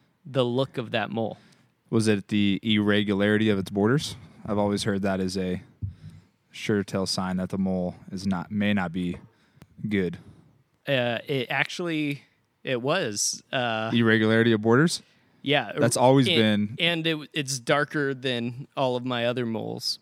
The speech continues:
Speaker 1: but then the borders were fuzzy.
Speaker 2: I wonder if that's, like, a class they take when they're a dermatologist, like, moles.
Speaker 1: One oh one.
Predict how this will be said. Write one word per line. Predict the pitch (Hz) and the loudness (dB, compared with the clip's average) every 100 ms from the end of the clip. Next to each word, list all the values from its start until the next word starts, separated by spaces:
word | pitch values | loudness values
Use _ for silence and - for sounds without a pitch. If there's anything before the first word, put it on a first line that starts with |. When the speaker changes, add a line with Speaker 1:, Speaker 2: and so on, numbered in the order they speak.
| 170 | -6
Speaker 1:
but | 131 113 | -6 -2
then | 120 117 - | -2 -4 -4
the | 127 104 | -4 -4
borders | 117 127 117 110 - | -2 -4 -4 -6 -6
were | 113 107 110 113 _ _ | -6 -6 -6 -10 _ _
fuzzy. | - 143 123 117 110 _ | -2 -2 -2 -8 -10 _
Speaker 2:
I | _ 143 | _ -2
wonder | 175 | 0
if | |
that's, | 151 131 | 2 2
like, | 123 | 2
a | 101 | 2
class | - 104 107 | 2 2 2
they | - 92 | -2 -2
take | - 90 - | 0 0 0
when | 90 | -2
they're | 87 | -2
a | |
dermatologist, | 90 87 85 85 87 87 - | -2 -4 -4 -6 -6 -6 -8
like, | 82 80 - _ _ _ _ _ - | -8 -10 -18 _ _ _ _ _ -6
moles. | 101 95 95 90 - - - | -2 0 0 -4 -6 -8 -16
Speaker 1:
One | 135 127 120 | -6 -4 -2
oh | |
one. | 117 117 | -2 -4